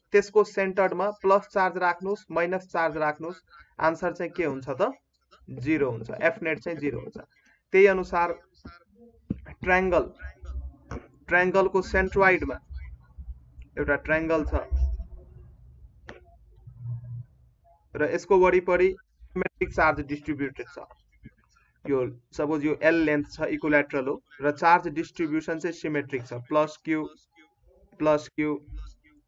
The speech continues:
plus Q छ। र यसको ठ्याक्कै सेन्ट्रोइडमा यदि सोधिरहेछ भने सेन्ट्रोइडमा कुनै charge राखिदियो, मानौँ minus Q राखिदियो।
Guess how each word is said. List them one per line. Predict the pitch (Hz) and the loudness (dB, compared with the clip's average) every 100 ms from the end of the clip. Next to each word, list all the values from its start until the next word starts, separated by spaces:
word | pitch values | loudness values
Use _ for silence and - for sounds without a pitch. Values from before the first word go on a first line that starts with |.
| _ _ | _ _
plus | - 143 - | -4 -4 -4
Q | 147 | -6
छ। | 123 120 - - _ - _ _ 135 | -8 -10 -18 -20 _ -20 _ _ -2
र | |
यसको | 156 165 - | 0 0 0
ठ्याक्कै | 185 180 180 202 202 190 - - | 0 0 0 4 2 2 -8 -12
सेन्ट्रोइडमा | - 180 175 185 180 175 175 | 0 0 2 4 4 4 0
यदि | 170 165 160 | -2 -2 -6
सोधिरहेछ | - 165 165 151 139 | -4 -2 2 2 2
भने | 147 139 151 - _ _ _ _ _ _ _ _ _ - | -2 -4 -6 -12 _ _ _ _ _ _ _ _ _ -2
सेन्ट्रोइडमा | 160 165 165 160 160 151 156 160 160 | -2 2 4 4 2 -2 -6 -20 -4
कुनै | 202 214 | 2 2
charge | 208 160 147 | 4 2 2
राखिदियो, | 147 135 131 | -2 -2 -2
मानौँ | 147 151 156 | -2 -2 -2
minus | 147 156 156 156 - | 0 0 0 -4 -6
Q | 165 | -4
राखिदियो। | 147 131 - 135 | 0 -2 -4 -12